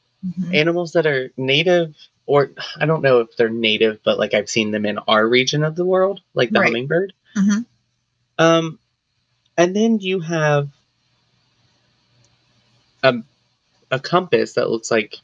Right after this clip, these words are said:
Speaker 2: you would use for math.
Speaker 1: Mm-hmm.
Speaker 2: It says trapezoids, but, like,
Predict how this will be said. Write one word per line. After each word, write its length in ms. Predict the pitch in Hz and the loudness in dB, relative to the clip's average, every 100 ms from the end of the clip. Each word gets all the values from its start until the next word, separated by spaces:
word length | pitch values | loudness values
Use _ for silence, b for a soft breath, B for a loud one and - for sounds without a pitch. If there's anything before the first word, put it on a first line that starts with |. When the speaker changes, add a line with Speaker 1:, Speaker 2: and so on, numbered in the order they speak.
| _ _ _ _ _ | _ _ _ _ _
Speaker 2:
you 160 | 123 117 | -2 0
would 120 | 110 | 2
use 180 | 107 110 | 2 2
for 120 | - | 0
math. 460 | 160 117 120 147 - _ _ - | 0 0 -2 -6 -14 _ _ -2
Speaker 1:
Mm-hmm. 280 | 202 202 220 _ _ _ _ _ _ _ _ _ _ B B B B _ _ _ _ _ _ _ _ _ _ _ _ _ _ _ _ _ | 2 2 0 _ _ _ _ _ _ _ _ _ _ B B B B _ _ _ _ _ _ _ _ _ _ _ _ _ _ _ _ _
Speaker 2:
It 180 | 156 170 | 2 2
says 260 | - 247 269 | 2 -2 -2
trapezoids, 840 | - 151 147 165 160 170 170 165 - | -4 -2 0 -2 0 2 4 2 0
but, 160 | 147 135 | 0 2
like, 340 | 120 110 - | 0 -2 -8